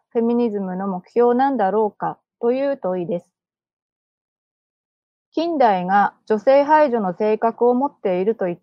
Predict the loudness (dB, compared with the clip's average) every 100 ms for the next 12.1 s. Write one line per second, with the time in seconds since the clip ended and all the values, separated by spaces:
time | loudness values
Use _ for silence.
0 | -4 0 0 0 -4 -8 -10 -12 _ _
1 | _ _ _ _ -2 0 2 4 4 0
2 | -4 -6 -2 0 0 2 0 0 _ _
3 | -2 -2 -2 -6 -6 -8 _ 0 0 2
4 | 2 2 2 -4 -4 -4 -4 -2 -4 -4
5 | -4 -6 -4 -2 0 -2 -6 -10 -14 -18
6 | _ _ _ _ _ _ _ _ _ _
7 | _ _ _ _ -2 4 6 6 6 4
8 | 2 _ -2 0 0 -2 -4 -6 -4 -6
9 | -6 -8 -8 -10 -10 -14 -18 -20 _ _
10 | _ _ _ _ _ _ _ _ _ _
11 | -20 _ -4 -2 0 2 2 4 2 0